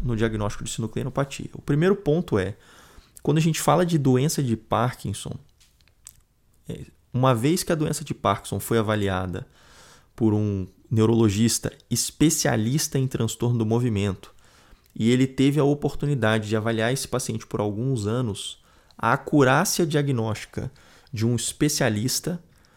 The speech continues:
é maior do que noventa por cento quando a gente compara aí com estudos por necrópsia. Vale a pena a gente lembrar que o padrão ouro pro diagnóstico de doença de Parkinson é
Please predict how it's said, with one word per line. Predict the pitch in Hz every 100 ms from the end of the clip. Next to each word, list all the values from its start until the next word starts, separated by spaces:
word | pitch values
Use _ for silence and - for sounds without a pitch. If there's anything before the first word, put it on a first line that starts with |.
| - - - - -
é | 123 131
maior | 147 147 135 117 127
do | 127
que | 139
noventa | 131 113 113
por | - - -
cento | 113 113 -
quando | - 123
a |
gente | 127 120
compara | - 135 107 107 110
aí | 101 98 107 - - - -
com | - 123 110
estudos | 113 - - 107 107
por | - 117
necrópsia. | 127 - 101 - - - - _ _ - -
Vale | 113 117 127
a |
pena | 127 113
a |
gente | 110 104 104
lembrar | 98 110 139 120
que | -
o | 117
padrão | - 117 104 123 127
ouro | 110 135 107 95 -
pro | -
diagnóstico | 107 107 107 104 -
de | 113
doença | 110 107 107
de | 139
Parkinson | - 117 135 - 196 190
é | 123